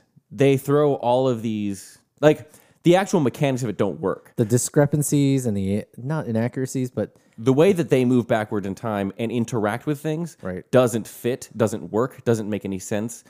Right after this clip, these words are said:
Speaker 1: There would be a bunch of things that wouldn't work out the way you see them on screen
Speaker 2: Right.
Speaker 1: if we are to believe the premise that they gave.
Speaker 2: And it's kind of hard, you know, with movies, there's a part where you suspend your disbelief, but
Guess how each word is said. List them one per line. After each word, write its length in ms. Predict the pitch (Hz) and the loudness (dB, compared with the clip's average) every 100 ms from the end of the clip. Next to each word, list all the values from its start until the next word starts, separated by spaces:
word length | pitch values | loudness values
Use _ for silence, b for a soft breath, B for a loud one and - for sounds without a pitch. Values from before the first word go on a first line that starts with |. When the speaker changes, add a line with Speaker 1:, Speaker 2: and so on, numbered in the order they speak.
| b | b
Speaker 1:
There 120 | 127 131 | 2 4
would 140 | 120 | 4
be 260 | 127 123 117 | 2 0 0
a 120 | 113 | 0
bunch 240 | 123 139 | -2 -2
of 100 | 135 | -4
things 280 | 131 113 104 | -4 -6 -4
that 120 | 101 | -6
wouldn't 300 | 104 127 123 | -4 -4 -2
work 180 | 117 113 | -4 -4
out 140 | 104 101 | -6 -4
the 40 | |
way 120 | 101 | -4
you 160 | 98 95 | -4 -8
see 240 | - 104 | -6 -6
them 160 | 95 87 | -4 -4
on 100 | 85 | -6
screen 500 | - - 98 90 87 | -10 -8 -6 -6 -6
Speaker 2:
Right. 140 | 95 131 | -2 4
Speaker 1:
if 220 | 139 135 | 4 2
we 140 | 123 | -2
are 40 | 110 | -2
to 120 | 113 | -4
believe 400 | 98 104 104 90 | -4 -4 -4 -6
the 80 | 92 | -10
premise 320 | - 90 - | -8 -8 -10
that 120 | - | -12
they 100 | 80 | -12
gave. 440 | - 85 78 - _ b b | -6 -6 -6 -12 _ b b
Speaker 2:
And 340 | 165 156 143 139 _ | 2 2 2 -4 _
it's 300 | 170 165 - | 2 2 -4
kind 260 | - 190 196 | 0 2 2
of 60 | 170 | 2
hard, 320 | 156 156 139 b b _ _ 202 | 2 2 -2 b b _ _ 4
you 100 | 175 | 6
know, 80 | 147 | 6
with 120 | 135 | 4
movies, 300 | 139 135 123 | 4 4 4
there's 200 | 131 120 | 2 0
a 60 | |
part 220 | - 123 101 | 0 0 2
where 80 | 104 | 0
you 80 | |
suspend 380 | 101 104 - 98 | -2 -4 -2 -2
your 80 | 95 | -2
disbelief, 480 | 95 - 98 98 - | -6 -6 -4 -2 0
but 140 | 123 | -2